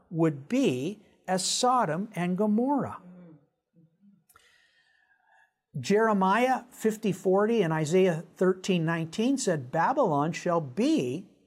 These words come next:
as Sodom and Gomorrah." Remember, a spirit is a thought, an attitude, or an opinion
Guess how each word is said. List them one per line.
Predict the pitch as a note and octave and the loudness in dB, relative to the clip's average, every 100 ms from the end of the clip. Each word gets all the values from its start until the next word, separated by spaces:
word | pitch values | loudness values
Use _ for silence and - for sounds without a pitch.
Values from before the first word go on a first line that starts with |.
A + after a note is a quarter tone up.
| _ _ - | _ _ -6
as | D#3 F3 | -4 -2
Sodom | - - A3+ B3+ D#3+ D#3+ - | -4 -2 0 0 0 -4 -6
and | D#3+ E3 | -4 -2
Gomorrah." | F#3+ G#3 C4+ G3+ - _ _ _ _ _ _ _ _ _ _ _ _ _ _ _ - | -2 -2 -4 -6 -8 _ _ _ _ _ _ _ _ _ _ _ _ _ _ _ -2
Remember, | F3+ B3 D#4 G#3+ - | 2 4 2 0 0
a | F#3+ | -2
spirit | - - D4 F4+ E4+ C3+ - - _ _ _ _ - | -2 -2 0 2 4 2 0 -6 _ _ _ _ -4
is | D#3+ D3+ | 0 0
a | D3+ | -2
thought, | - - G3 G3 C4+ C5 - _ _ - | -4 -2 2 2 2 -2 -8 _ _ -10
an | C#3 | -4
attitude, | D3+ E3+ G3+ G3 G3 F3+ | 0 2 2 2 2 2
or | E3+ C#3+ | 2 -2
an | C3 | -4
opinion | B2+ - C4+ D4 C3 G#2+ | -6 -2 0 0 -2 -6